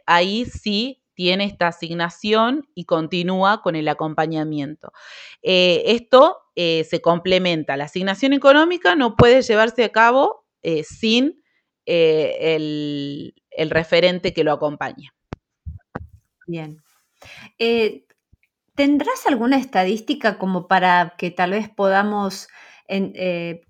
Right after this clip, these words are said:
Speaker 2: conocer un poco más, tal vez específicamente en tu entorno, en Salta, eh, de qué número, qué porcentaje de niños, niñas y adolescentes están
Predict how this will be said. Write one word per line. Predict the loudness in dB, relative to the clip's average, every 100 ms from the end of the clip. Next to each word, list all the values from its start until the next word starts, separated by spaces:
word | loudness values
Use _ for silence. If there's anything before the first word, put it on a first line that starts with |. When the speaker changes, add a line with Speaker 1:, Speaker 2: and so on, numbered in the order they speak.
| _
Speaker 2:
conocer | -2 -2 -4 -4 -2
un | -2
poco | -2 -2 -2
más, | 0 -2 -2
tal | -4 -2
vez | -4 -6
específicamente | -6 -8 -6 -6 -4 -4 -2 -4 -2
en | -4 -2
tu | -4
entorno, | -4 0 2 2 0 -4
en | -6
Salta, | 0 0 2 0 0 0 -8
eh, | -6 -6 -10
de | -14 -6 -6 -6
qué | -4 0
número, | 4 4 4 2 0 0
qué | -4 -4
porcentaje | -2 -4 -6 -8 0 0 0 -2
de | -2 -2
niños, | -2 -2 -2 -4
niñas | -4 -4 -6 -8 -8
y | -4
adolescentes | -2 -2 -6 -6 -4 -4 -6 -8
están | -12 -6 -4 -4